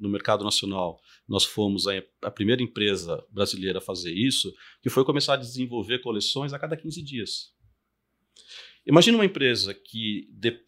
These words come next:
e eu já vou chegar na tecnologia de precificação, tá, Gina? Mas deixa eu só pegar um atalho aqui. Imagina uma empresa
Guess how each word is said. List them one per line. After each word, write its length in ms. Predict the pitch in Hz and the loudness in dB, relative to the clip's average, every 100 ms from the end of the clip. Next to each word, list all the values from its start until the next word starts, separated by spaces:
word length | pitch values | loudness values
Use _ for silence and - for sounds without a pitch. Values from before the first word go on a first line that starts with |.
| - | -6
e 160 | 135 | 2
eu 80 | 135 | 4
já 60 | 139 | 4
vou 100 | 147 | 0
chegar 240 | 135 123 | 0 0
na 100 | 120 | 0
tecnologia 520 | 117 117 110 107 104 | -4 -10 -6 -6 -6
de 80 | 98 | -8
precificação, 440 | 107 - 95 - | -8 -6 -6 -8
tá, 140 | 90 110 | 0 0
Gina? 220 | 98 98 | 2 -4
Mas 160 | 95 101 | -8 -6
deixa 180 | 123 | -6
eu 40 | - | -2
só 220 | 127 123 | 2 2
pegar 360 | 120 113 101 98 | 2 -4 -4 -4
um 80 | |
atalho 320 | 95 - 95 90 | -6 0 0 -2
aqui. 280 | - 85 - - - - - | -10 -14 -14 -20 -20 -20 2
Imagina 320 | 143 170 196 | 6 6 6
uma 120 | 214 170 | 4 2
empresa 680 | 156 117 107 87 87 82 | 0 -2 0 -2 -6 -10